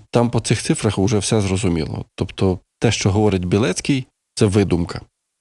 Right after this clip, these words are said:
І видумка ця зроблена для того, аби накинути на Порошенка. І оце все несеться зі всіх сторін уже. Очевидно, що саме Пороха найбільше бояться на Банковій,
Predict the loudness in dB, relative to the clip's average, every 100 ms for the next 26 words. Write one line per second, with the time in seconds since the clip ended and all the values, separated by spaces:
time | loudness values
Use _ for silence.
0 | _ 2 4 2 0 0 2 2 2 2
1 | 2 2 2 0 0 2 2 0 0 2
2 | 2 2 0 2 2 4 2 0 0 -2
3 | -2 -4 -6 -14 _ 2 4 4 2 0
4 | 2 2 2 2 0 2 2 2 0 -2
5 | -2 2 2 2 0 -4 -6 -12 _ _
6 | -2 2 4 4 2 0 0 0 2 2
7 | 0 2 2 4 2 -2 -4 0 2 4
8 | 2 0 0 0 0 2 2 2 0 2
9 | 2 2 0 -2 -4 -6 -8